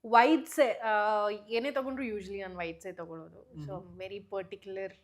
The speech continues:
Speaker 1: ಆ, ಕೆಲವೊಂದು ಆ, ಈಗ ನನ್ ಕಾರ್ ಕೂಡ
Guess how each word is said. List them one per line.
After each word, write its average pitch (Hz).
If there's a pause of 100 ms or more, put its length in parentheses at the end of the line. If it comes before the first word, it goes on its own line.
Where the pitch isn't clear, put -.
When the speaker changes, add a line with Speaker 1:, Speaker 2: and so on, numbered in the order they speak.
(120)
Speaker 1:
ಆ, 190
ಕೆಲವೊಂದು 190 (460)
ಆ, 185 (600)
ಈಗ 202
ನನ್ 196
ಕಾರ್ 185
ಕೂಡ 185